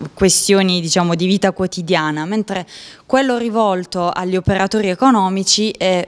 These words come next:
mm, finalizzato proprio ad avere un parere, quindi ad ascoltare anche la vostra voce. Eh, poss-, io posso lasciarveli e potete poi raccoglierli, o se preferite li compiliamo subito e li porto via io, insomma, come è meglio per voi.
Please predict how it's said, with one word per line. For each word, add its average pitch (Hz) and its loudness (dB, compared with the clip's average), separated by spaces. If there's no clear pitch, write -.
mm, 170 -4
finalizzato 208 2
proprio 202 0
ad 185 -2
avere 196 4
un 208 4
parere, 160 -4
quindi 165 -6
ad 165 -6
ascoltare 196 -2
anche 175 -4
la 202 0
vostra 190 -6
voce. 160 -8
Eh, 185 -6
poss-, 269 0
io 285 2
posso 226 -2
lasciarveli 196 0
e 165 -6
potete 180 -2
poi 190 2
raccoglierli, 196 0
o 240 0
se 214 -2
preferite 254 2
li 214 2
compiliamo 220 2
subito 214 0
e 185 4
li 175 -2
porto 170 -6
via 160 0
io, 147 -6
insomma, 160 -8
come 202 2
è 190 0
meglio 185 0
per 165 -2
voi. 147 -6